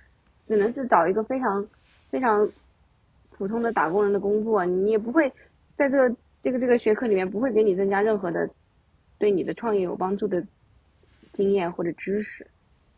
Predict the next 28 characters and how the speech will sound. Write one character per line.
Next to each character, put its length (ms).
一， 420
一 80
个， 80
一 80
个 80
短 160
视 80
频 260
里 60
面 260
就 140
是 220
有， 260
有 200
引 240
用 260
某 180
一 100
个， 420
反 180
正 240
一 120
个 140
硅 180
谷 160
大 160
佬 220
吧， 240